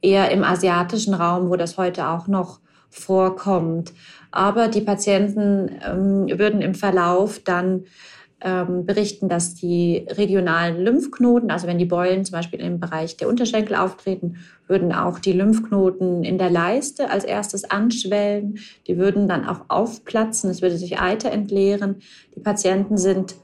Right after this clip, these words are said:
wirklich sehr krank, also haben hohes Fieber, haben Schüttelfrost. Und, ähm,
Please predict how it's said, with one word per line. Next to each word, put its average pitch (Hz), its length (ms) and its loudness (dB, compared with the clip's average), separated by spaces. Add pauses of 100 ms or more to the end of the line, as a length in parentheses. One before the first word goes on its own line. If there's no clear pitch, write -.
(320)
wirklich 214 340 0
sehr 190 200 2
krank, 214 480 0
also 190 180 -2
haben 180 180 -2
hohes 208 300 0
Fieber, 220 340 -4
haben 185 140 -6
Schüttelfrost. 220 960 -4 (680)
Und, 196 560 2
ähm, 185 680 -4